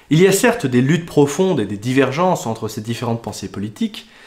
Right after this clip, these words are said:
mais ce sont des querelles de famille, si je puis me permettre. La liberté individuelle,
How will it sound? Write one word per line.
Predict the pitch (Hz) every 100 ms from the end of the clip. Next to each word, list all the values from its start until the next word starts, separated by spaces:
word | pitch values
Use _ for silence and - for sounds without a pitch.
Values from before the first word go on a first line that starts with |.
| - - _ _ -
mais | 131
ce | 156
sont | 233
des | 151 113
querelles | - 165 165 185
de | 113
famille, | - - 120 135 104
si | -
je | -
puis | 104
me | 95
permettre. | 90 82 71 - - _ _
La | 101 101
liberté | 113 117 - 110
individuelle, | 104 101 101 113 131 151 143